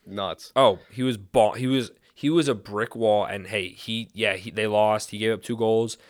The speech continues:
Speaker 2: but he gave the second one up in double O T, and hey, man, his, his team let him down, but the better team did win the game. Saint Louis did deserve to win, so I'm okay with it.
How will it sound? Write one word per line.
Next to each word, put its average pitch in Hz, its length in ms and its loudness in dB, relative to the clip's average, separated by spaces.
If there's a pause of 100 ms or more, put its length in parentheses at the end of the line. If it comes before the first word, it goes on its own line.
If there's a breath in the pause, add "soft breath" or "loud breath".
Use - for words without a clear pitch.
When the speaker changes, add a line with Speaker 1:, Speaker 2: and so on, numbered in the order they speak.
(300 soft breath)
Speaker 2:
but 104 100 -6
he 107 120 -6
gave 117 200 0
the 113 60 -8
second 113 340 -2
one 110 140 -2
up 110 120 -8
in 101 100 -12
double 110 260 0
O 107 100 2
T, 113 260 -4
and 95 200 -6
hey, 101 140 -6
man, 90 220 -12 (380 soft breath)
his, 107 440 -4
his 120 220 -4
team 107 220 -4
let 101 140 0
him 98 80 -8
down, 101 300 -2
but 101 180 -4 (440)
the 123 120 -8
better 147 200 8
team 143 260 -4
did 123 160 0
win 120 120 0
the 127 80 -2
game. 107 320 -2
Saint 113 240 -2
Louis 110 180 -4
did 101 140 -8
deserve 95 300 -6
to 95 80 -10
win, 98 220 -12
so 104 300 -10
I'm 135 160 -4
okay 82 200 -10
with - 160 -18
it. - 120 -20